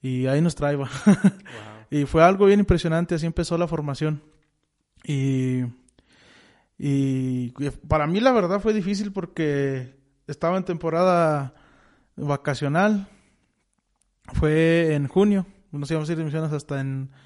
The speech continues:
Speaker 1: en Semana Santa,
Speaker 2: Ujú.
Speaker 1: pero íbamos a empezar una misión, eh, una formación allí, otra en diciembre y otra en Cuaresma,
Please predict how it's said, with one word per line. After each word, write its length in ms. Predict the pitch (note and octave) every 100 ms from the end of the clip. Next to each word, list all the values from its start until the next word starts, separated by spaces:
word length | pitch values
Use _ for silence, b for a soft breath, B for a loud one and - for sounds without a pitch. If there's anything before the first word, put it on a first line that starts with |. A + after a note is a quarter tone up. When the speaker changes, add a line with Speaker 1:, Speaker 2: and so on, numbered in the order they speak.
| b b b b D3
Speaker 1:
en 80 |
Semana 240 | C3+ D3 D3+
Santa, 400 | F3+ G3 F3 - D3
Speaker 2:
Ujú. 100 | B2+
Speaker 1:
pero 280 | C#3+ C#3 - _ A3
íbamos 360 | - E3 E3+ D#3
a 40 |
empezar 280 | D3+ C#3+ D#3+
una 120 | E3 E3+
misión, 260 | E3 E3+
eh, 280 | D#3+ D#3+ D#3
una 360 | D3+ D#3+ E3+ D#3+
formación 420 | E3+ D#3+ E3 F3+
allí, 340 | F3 F#3 F#3+ B B B B
otra 260 | C#3 C#3 D#3+
en 80 | E3
diciembre 580 | E3+ G3 F#3 F3+ F#3 - b b b b
y 160 | C#3+ C3+
otra 260 | C3+ C#3
en 80 | C3
Cuaresma, 440 | D3 E3+ F3 E3+